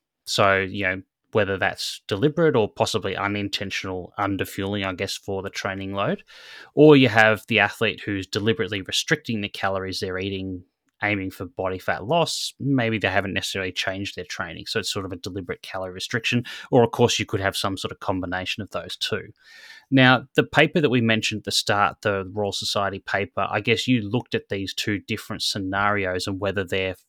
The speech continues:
physiologically different or not, because obviously you do your energy availability calculation and, you know,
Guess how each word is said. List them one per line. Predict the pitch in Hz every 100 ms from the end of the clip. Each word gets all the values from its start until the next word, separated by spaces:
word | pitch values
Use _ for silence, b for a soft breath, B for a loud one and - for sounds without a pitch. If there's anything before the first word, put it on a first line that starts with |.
| -
physiologically | 113 107 101 98 - - 92
different | - 143 - 107
or | 92
not, | 90 -
because | 107 110 107
obviously | 104 - 98
you | 95
do | 98 107
your | 101 95
energy | 98 98 95
availability | 95 92 95 95 95 92
calculation | 101 95 95 92 104 95 95
and, | 92 92 B B B B B _ -
you | 104
know, | 92